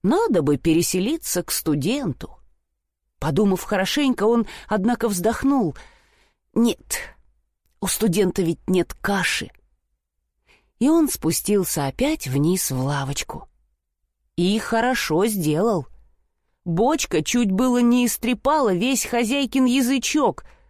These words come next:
рассуждая о своём содержимом с разных сторон. Домовой отнёс язычок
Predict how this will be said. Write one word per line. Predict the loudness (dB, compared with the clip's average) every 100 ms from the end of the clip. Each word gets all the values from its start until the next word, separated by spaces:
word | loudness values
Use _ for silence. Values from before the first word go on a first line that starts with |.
| -4
рассуждая | -2 0 0 0 2 2 2 0
о |
своём | 0 0 2 2 0
содержимом | -2 0 0 0 2 2 2 -2 -8
с | -4 0
разных | 2 2 0 0
сторон. | -2 -2 -2 -4 -8 _ _ _ _ _ _ _ _ _ _ _ _ _ _
Домовой | -2 2 2 2 0 0 0
отнёс | 0 0 0 0
язычок | 0 0 0 -2 -2